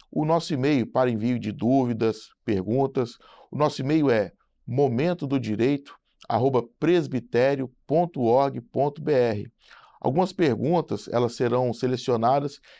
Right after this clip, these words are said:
e respondidas nos programas posteriores. Fique à vontade para enviar aquilo que é o seu questionamento, aquilo que é a sua dúvida. Nós teremos o prazer de responder a você.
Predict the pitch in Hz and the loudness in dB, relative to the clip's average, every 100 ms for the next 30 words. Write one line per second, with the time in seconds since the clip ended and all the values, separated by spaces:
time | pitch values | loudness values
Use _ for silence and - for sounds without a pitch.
0 | _ - 151 175 190 175 110 139 165 113 | _ 0 0 0 0 0 0 0 2 0
1 | - - - 117 - 135 117 131 135 - | -4 -12 -12 -8 -2 0 2 2 0 -4
2 | - 170 - 175 180 123 113 - - _ | -4 -4 -2 -2 2 2 0 -4 -20 _
3 | _ - 226 220 254 202 131 131 117 120 | _ -10 -2 0 0 2 4 4 2 -2
4 | 120 107 117 117 110 95 - _ - - | -2 0 2 2 2 -2 -10 _ -16 -8
5 | - 123 127 - 131 117 - 113 101 104 | -4 0 0 0 -2 -2 -2 0 0 0
6 | 131 135 127 123 - 107 127 123 120 117 | 0 -2 -2 -4 -2 -2 -2 -2 -2 -2
7 | 120 107 127 147 147 151 151 - - - | -2 0 2 2 0 -4 -6 -16 -20 -2
8 | 135 151 160 156 160 175 160 98 120 151 | -2 2 0 0 0 2 2 2 0 0
9 | 147 - _ _ - 127 127 143 127 131 | -2 -10 _ _ -2 -2 0 -2 0 0
10 | 147 143 101 | 0 -2 -4